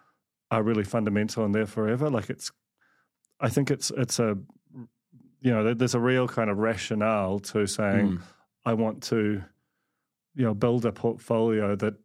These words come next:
Speaker 1: this, that is my own thing, that's sort of separate from
Speaker 2: Yeah.
Speaker 1: that, that I can sort of, like, tend to like a garden over long term." And,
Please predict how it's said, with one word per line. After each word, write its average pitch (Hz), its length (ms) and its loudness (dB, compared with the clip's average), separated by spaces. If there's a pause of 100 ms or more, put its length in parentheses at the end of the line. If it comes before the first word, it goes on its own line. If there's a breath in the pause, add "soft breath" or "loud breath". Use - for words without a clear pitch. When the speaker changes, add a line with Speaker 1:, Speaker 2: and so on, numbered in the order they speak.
Speaker 1:
this, 110 200 -4
that 110 180 -2
is 104 160 0
my 110 200 2
own 117 180 2
thing, 107 180 -2
that's 101 140 -4
sort 120 140 0
of 95 80 -2
separate - 640 -2 (320)
from 117 240 2
Speaker 2:
Yeah. 113 60 4
Speaker 1:
that, 104 180 0
that 104 140 -2
I 107 80 2
can 113 200 -2
sort 107 220 -2
of, 101 240 -2 (220)
like, 107 180 -4 (100)
tend 131 280 0
to 123 160 2
like 110 180 0
a 107 60 -4
garden 120 400 2
over 107 180 0
long 110 240 0
term." 127 260 0
And, 110 220 0